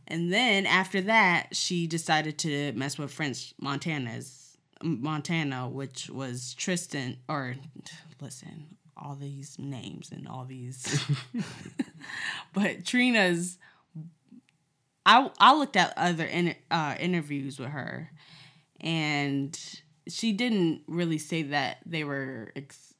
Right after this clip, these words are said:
exclusive and every-, everything, but she made it pretty clear that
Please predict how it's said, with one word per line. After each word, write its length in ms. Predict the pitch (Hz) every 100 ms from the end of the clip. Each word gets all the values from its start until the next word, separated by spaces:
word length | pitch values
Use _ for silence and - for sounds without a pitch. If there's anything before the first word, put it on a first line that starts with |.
| -
exclusive 1040 | 139 - - 165 170 180 175 170 165 165
and 120 | 170
every-, 320 | 175 170 156 -
everything, 600 | 170 165 165 175 170 165
but 240 | 135 -
she 220 | - 185 180
made 240 | 175 151
it 200 | 90 - _ _ _ _
pretty 260 | - 175 147
clear 320 | - 175 156
that 300 | 139 123 113